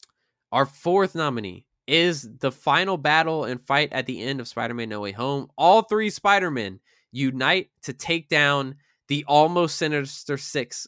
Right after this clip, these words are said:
of, uh, Doctor Octopus, Green Goblin, Sandman, uh, Electro, and the Lizard.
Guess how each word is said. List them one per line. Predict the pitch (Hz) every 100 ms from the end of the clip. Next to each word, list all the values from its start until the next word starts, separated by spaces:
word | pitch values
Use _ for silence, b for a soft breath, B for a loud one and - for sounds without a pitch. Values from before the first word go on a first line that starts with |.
| -
of, | 120 117 117
uh, | 120 113 107 - _ _ _ _ _ _ -
Doctor | 165 156 165
Octopus, | 135 139 143 - 135 120 - -
Green | - 131 139 135
Goblin, | 120 113 131 123 127
Sandman, | 117 - 123 123 120 117 117 113 110 110 110 - _ _ _ _ _
uh, | 117 113 110 113
Electro, | 113 120 123 - 123 117 110 - -
and | 107 110 117 110
the | 107
Lizard. | 101 110 101 104 92